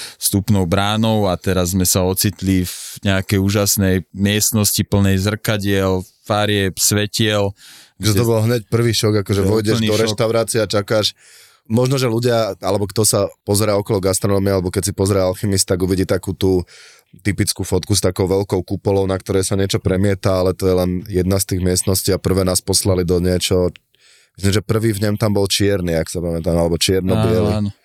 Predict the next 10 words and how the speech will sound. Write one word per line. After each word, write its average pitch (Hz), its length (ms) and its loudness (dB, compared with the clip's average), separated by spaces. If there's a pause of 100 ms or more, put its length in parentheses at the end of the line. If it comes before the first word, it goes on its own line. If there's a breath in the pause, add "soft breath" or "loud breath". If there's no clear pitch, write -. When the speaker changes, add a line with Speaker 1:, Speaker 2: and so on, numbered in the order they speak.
(280 soft breath)
Speaker 2:
A - 80 -20
tancovala 95 640 2
tam 87 480 -2 (1000)
žena, 101 340 0
ktorá 95 320 0
nás 95 180 0
tam 95 140 0
vlastne 92 320 0
akoby 92 340 0
uvítavala 101 840 0